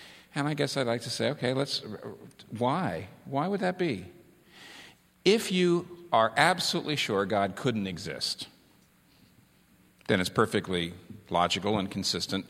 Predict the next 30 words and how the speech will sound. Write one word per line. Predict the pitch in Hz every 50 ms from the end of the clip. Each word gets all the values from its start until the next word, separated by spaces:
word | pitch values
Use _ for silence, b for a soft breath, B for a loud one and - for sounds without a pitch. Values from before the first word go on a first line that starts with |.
| - 90 B B B B B B B -
to | - 117 -
say, | - 98 87 87 87 87
"I | 82 85
don't | 85 90 87
believe | - 90 87 82 85
in | 90
demons." | 98 131 131 113 85 78 78 - - B B B B B B B B -
But | - -
if | - 214 240 - -
you're | 185 170 156
like | 147 139 -
most | 147 156 156 156 - -
people, | - 82 76 - 64 57 - - -
see, | - 123
most | 113 120 143 202 269 277 - -
people | - 147 127 - 95
know | 87 85 78 71 76 82 92 104
that | 113 113
it's | 117 113
virtually | - - 156 160 - - 156 120
impossible | 107 - - - - 190 190 175 - - 95 78 73 76 90
to | - -
make | 98 98 95 98 -
a | 104 101
case | - - - 123 104 85 92 - -
proving | - - - 147 143 107 98 92 87
that | 90 85
God | 95 95 92 90 -
couldn't | - 98 82 85 82
exist. | 78 78 92 92 73 - - -